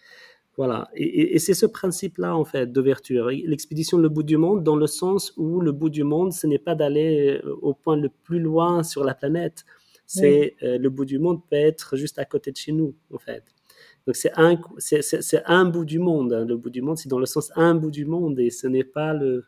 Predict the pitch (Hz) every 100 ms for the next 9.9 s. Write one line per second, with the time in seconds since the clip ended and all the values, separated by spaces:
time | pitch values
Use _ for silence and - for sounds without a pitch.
0 | _ 127 123 123 120 - 156 143 147 139
1 | - - 147 123 - 127 - 127 165 175
2 | - 160 175 185 - - - _ 131 135
3 | 151 156 143 127 123 120 123 - - -
4 | 127 131 139 120 123 127 123 117 117 170
5 | 185 147 127 127 131 - 143 127 131 -
6 | - 135 - 139 127 131 127 123 127 175
7 | 156 135 127 - 135 131 143 175 143 123
8 | 120 123 _ _ 143 135 135 127 131 131
9 | 135 127 - 117 127 151 165 143 120